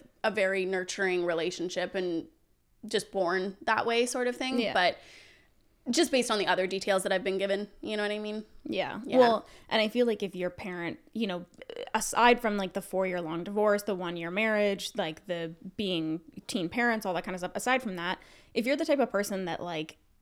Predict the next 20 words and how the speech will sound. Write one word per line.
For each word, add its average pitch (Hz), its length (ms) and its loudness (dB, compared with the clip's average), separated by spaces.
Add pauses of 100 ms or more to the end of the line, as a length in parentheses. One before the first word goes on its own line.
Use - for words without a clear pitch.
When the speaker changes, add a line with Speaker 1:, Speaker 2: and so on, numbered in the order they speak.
(140)
Speaker 2:
would 214 320 2
sooner 214 640 0
try 185 320 -2
and 180 200 -2
get 180 200 -4
caught 170 300 -2
driving 170 420 -2
drunk 180 260 -4
and 202 140 2
also 196 200 0
put - 240 -4
your 175 120 -4
child 165 400 -2
at 196 100 -2
risk 202 240 -2
like 208 200 -2
that 220 240 -2
to 214 100 -4
lose 175 240 -6
custody, 233 520 -4